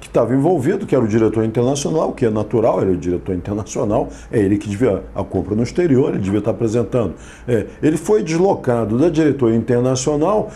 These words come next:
segundo consta, pra, a pedido do P M D B, que queria ocupar com o seu Zelada, que foi o quem o substituiu na diretoria interna-, na diretoria internacional, e o senhor Nestor Severo,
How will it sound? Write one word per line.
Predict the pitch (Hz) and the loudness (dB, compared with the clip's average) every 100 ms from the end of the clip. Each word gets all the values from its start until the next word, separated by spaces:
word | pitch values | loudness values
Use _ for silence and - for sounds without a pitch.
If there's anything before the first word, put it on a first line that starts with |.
| - | -14
segundo | - 165 120 139 127 | -4 0 2 4 2
consta, | - 113 107 117 | 2 0 2 -2
pra, | - 139 110 - - - - | 2 2 2 -2 -18 -20 -4
a | 120 | 0
pedido | 113 - 120 113 120 | 0 0 2 2 2
do | 104 117 | 2 0
P | 135 | 2
M | 127 127 | 2 2
D | 120 | 2
B, | 104 127 | 2 0
que | 127 117 | -2 -4
queria | - 127 131 | 2 4 4
ocupar | 127 117 - 123 117 - - - | 2 -4 0 0 0 -6 -18 -6
com | 120 | -2
o | 113 | -2
seu | 98 127 110 | 0 0 2
Zelada, | 101 127 117 123 160 110 87 - - | 2 4 4 2 2 0 -2 -6 -8
que | 110 | -8
foi | - 110 104 | -2 2 2
o | |
quem | - 104 | 2 -2
o | 101 | 0
substituiu | - 98 95 - 101 | -2 -4 -6 -4 -4
na | 98 | -2
diretoria | 98 110 110 117 | 0 0 -2 -4
interna-, | 117 143 139 151 123 107 | -2 -2 -2 -4 -4 -4
na | 101 | -2
diretoria | 98 101 95 104 101 | 0 0 0 -2 -2
internacional, | 107 135 139 165 170 214 - - - - | -2 -2 -2 -2 -2 -2 -6 -18 -14 -2
e | 131 | 0
o | 131 | 2
senhor | - 175 156 | 0 2 2
Nestor | 151 156 151 - 131 | 2 -2 0 2 2
Severo, | - 160 147 190 180 214 | 2 0 2 2 2 2